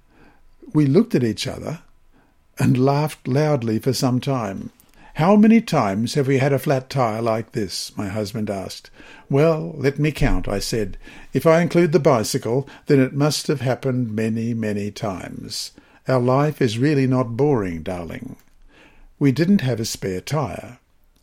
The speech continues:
Stranded in the countryside in the middle of the night, we called Pastor Abhishek for help. Music played softly in the disabled car as my husband calmly sat in the driver's seat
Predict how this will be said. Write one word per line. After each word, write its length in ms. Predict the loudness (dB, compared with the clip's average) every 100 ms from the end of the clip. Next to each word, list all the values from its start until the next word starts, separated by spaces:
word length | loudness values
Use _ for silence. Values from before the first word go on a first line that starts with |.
| -12
Stranded 540 | -6 0 2 2 2
in 120 | 0
the 100 | -2
countryside 800 | -2 -2 -2 -4 -6 -6 -6 -2
in 100 | 0
the 80 | 0
middle 240 | 0 0 -2
of 80 |
the 120 | -2 -2
night, 380 | -2 -2 -4
we 80 | -6 -4
called 400 | -2 0 0 0
Pastor 500 | 0 0 0 -4 -4
Abhishek 580 | -4 -4 -4 -6 -8 -10
for 140 | -8 -8
help. 460 | -6 -6 -8 _ -20 _ -20 -20 -20 -20 -4
Music 440 | 4 4 4 -2 -6
played 320 | -6 -4 -4
softly 520 | 0 0 0 -2 0
in 100 | 0
the 80 | -2
disabled 580 | -4 -4 -2 -4 -6 -8
car 440 | -2 -2 0 -2
as 160 | -2 -2
my 160 | -2
husband 500 | -2 -2 -2 -2 -4
calmly 420 | -2 -2 0 0 -2
sat 280 | -2 -4
in 100 | -2
the 80 | -4
driver's 460 | -2 -2 -2 -2 -6
seat 320 | -6 -6 -8